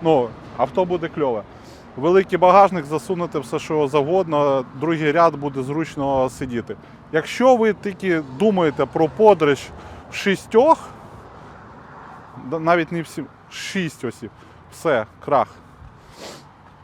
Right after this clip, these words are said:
Це все зламається. Ваша подорож зламається.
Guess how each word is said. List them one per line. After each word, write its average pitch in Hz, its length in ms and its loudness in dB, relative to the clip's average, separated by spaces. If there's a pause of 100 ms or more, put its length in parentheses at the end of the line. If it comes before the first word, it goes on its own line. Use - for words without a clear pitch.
(140)
Це 165 60 -4
все 160 180 -10
зламається. 139 500 -8 (1600)
Ваша 175 280 6
подорож 202 400 4
зламається. 131 680 0